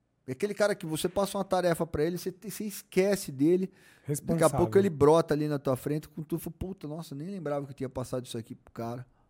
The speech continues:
Speaker 2: Legal.
Speaker 1: E aí tem o velhinho.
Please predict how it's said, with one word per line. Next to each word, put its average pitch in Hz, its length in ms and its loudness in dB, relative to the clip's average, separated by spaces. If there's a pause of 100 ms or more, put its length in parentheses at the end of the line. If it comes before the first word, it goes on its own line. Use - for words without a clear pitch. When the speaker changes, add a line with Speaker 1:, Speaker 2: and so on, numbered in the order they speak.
(340)
Speaker 2:
Legal. 110 360 -12 (880)
Speaker 1:
E 180 140 10
aí 214 280 8 (380)
tem 220 140 6
o 220 80 6
velhinho. 208 440 6